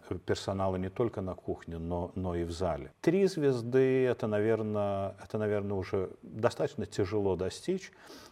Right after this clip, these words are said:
поскольку нужна и оригинальность, наверно, об этом тоже никогда не пишется, но шеф уже должен иметь какое-то имя известное, и известные шефы получают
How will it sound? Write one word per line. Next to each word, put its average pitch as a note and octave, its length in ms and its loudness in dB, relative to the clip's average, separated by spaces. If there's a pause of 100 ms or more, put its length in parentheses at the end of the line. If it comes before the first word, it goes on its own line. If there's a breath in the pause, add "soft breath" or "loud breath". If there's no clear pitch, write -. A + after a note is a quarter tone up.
(160 loud breath)
поскольку - 420 0
нужна G2 480 0 (640 soft breath)
и A#2+ 500 4 (320)
оригинальность, C#3 1040 2 (280)
наверно, B2+ 760 6 (280)
об A#2 80 4
этом C3+ 180 2
тоже G#2 220 0
никогда A2 340 0
не C3 120 0
пишется, - 640 -6
но A2+ 500 4
шеф A2+ 340 4 (220)
уже G#2 220 -2
должен F2+ 340 -2
иметь F2 220 -6
какое-то F2 440 -4
имя F3+ 420 -2 (220)
известное, D3 680 0 (440 soft breath)
и F#2+ 120 0
известные F#2+ 440 0
шефы D#2+ 380 -8 (280)
получают C#3+ 800 4